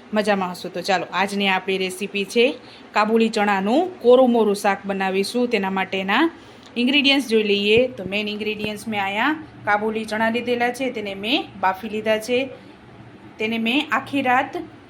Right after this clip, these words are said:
હિંગ અને પાણી નાખી અને મેં આને પલાળી લીધા છે અને સવારે મેં એની બે વિસલ લઈ લીધી છે. તો આ બાફીને લીધેલા છે, મીઠું નાખી અને આને મેં બાફી લીધેલા છે. આ અંદાજે સો ગ્રામ જેટલા હશે. અને કોથમરી, સ્વાદ અનુસાર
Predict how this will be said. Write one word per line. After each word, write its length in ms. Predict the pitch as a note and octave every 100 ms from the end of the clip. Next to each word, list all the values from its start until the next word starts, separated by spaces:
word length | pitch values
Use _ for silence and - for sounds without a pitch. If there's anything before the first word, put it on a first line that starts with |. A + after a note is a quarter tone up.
| -
હિંગ 260 | G#3+ B3 D4+ E4 -
અને 140 | A3 A3 A3+
પાણી 260 | B3 C4 C#4+
નાખી 260 | E4+ E4
અને 80 | A#3 A3
મેં 60 | G#3+
આને 140 | A3 F#4+ G#4+ -
પલાળી 340 | B3 A3+ G#3+ G#3
લીધા 240 | G3+ G3+ G3+
છે 140 | F3 - - - G3+
અને 160 | G#3+ C4+ E4 -
સવારે 320 | A3+ A#3 A3+ G#3+
મેં 100 | G#3+
એની 180 | G#3+ C4 G4 C4+
બે 140 | A#3 A3
વિસલ 340 | A3 A3+ C#4 A4 -
લઈ 140 | B3+ A3+
લીધી 240 | A3 G#3 A3
છે. 80 | G3+
તો 80 | F#3+
આ 80 | G3
બાફીને 340 | G3+ A3+ A#3 A3+
લીધેલા 400 | A#3 B3 A#3+ A#3+
છે, 140 | B3+ G#3+
મીઠું 300 | A3+ B3+ B3+
નાખી 280 | E4+ D#4+ A#3
અને 80 | G3+ F#3+
આને 100 | G3
મેં 100 | B3 A4+ - - - - - -
બાફી 340 | G#3 A3 A3+ G#3+
લીધેલા 400 | G#3 G3 F#3 F3
છે. 80 | E3+ - - - -
આ 40 | A3+
અંદાજે 400 | A#3+ B3 A#3 B3+ E4+ F4+
સો 140 | C#4 B3
ગ્રામ 220 | A#3 A#3 G#3+
જેટલા 360 | G3+ G#3 A3+ - -
હશે. 260 | G3+ F3+ D#3+ - - - - - - - - -
અને 140 | G#3 C4 E4
કોથમરી, 540 | A#3 A3 B3 A#3+ B3 C4+ C#4+
સ્વાદ 240 | A3+ G#3+ G#3+
અનુસાર 320 | G#3+ A3